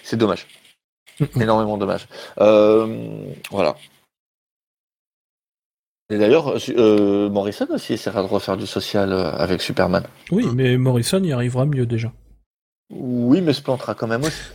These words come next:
Speaker 2: Se plantera quand même aussi, mais au moins c'est pas à côté de la, c'est, c'est pas hors sujet en fait.
Speaker 1: Moins. À mon, ah, je, enfin,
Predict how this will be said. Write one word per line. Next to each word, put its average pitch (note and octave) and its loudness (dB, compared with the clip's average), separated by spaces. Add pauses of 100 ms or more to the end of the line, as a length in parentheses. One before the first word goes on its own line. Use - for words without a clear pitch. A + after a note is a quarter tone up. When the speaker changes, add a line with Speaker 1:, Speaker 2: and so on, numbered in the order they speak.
(120)
Speaker 2:
Se - 2
plantera D3 4
quand D#3+ 0
même C#3+ 2
aussi, C#3 0
mais C#3 2
au C#3+ 2
moins D3+ 2
c'est C3 0
pas D3+ 0
à C#3 0
côté C3+ 0
de B2+ -2
la, C3 2
c'est, C3 2
c'est C#3 0
pas E3 -2
hors D3+ 0
sujet D3 0
en A2 -6
fait. - -10 (3250)
Speaker 1:
Moins. B2 0 (600)
À A2+ 0
mon, B2 2
ah, B2 2
je, B2 -4
enfin, A2+ -6